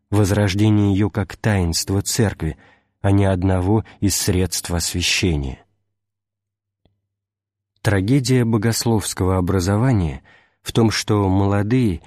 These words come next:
ищущие священство, сознательно или подсознательно, именно этого отделения власти, возвышения над мирянами и жаждут, и ищут. И эту жажду в них усиливает,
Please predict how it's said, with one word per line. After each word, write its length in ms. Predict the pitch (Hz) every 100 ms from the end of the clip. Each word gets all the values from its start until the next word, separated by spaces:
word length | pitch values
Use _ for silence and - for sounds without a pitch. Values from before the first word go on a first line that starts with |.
| _ -
ищущие 640 | 101 - 98 87 98 87
священство, 880 | - 101 98 - 101 80 - 85 - _ _ _ _ -
сознательно 880 | - 113 104 113 120 107 101 98
или 120 | 92 92
подсознательно, 1040 | - 98 - 95 101 127 131 107 104 95 - _ _ _ _
именно 480 | 120 120 123 123 120
этого 600 | - 120 - 117 113 110
отделения 1120 | - 117 104 95 110 117 127 117 101 90 80 80
власти, 720 | 87 98 110 117 - - 87 - -
возвышения 880 | 101 104 101 107 - 117 107 95 90
над 180 | 92 87
мирянами 640 | 101 113 131 117 87 78 - _ _ _ -
и 80 | 101
жаждут, 600 | 90 117 120 98 101 110
и 260 | 101 98
ищут. 400 | 85 - 73 - _ _ _ _ _ _ _ -
И 80 | 110
эту 300 | 107 110 101
жажду 400 | 123 135 113 107
в 40 |
них 220 | 123 -
усиливает, 760 | 107 - 139 131 107 87 76